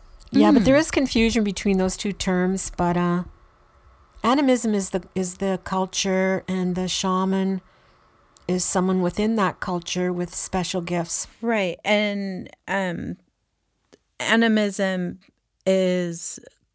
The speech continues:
Speaker 2: global and shamanism is from a specific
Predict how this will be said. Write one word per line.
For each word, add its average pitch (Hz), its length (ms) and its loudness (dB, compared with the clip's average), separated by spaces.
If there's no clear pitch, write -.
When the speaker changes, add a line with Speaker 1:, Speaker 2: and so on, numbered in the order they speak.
Speaker 2:
global 196 800 2
and 156 320 -4
shamanism 160 1000 -2
is 151 140 -6
from 147 200 -6
a 147 80 -8
specific - 880 -4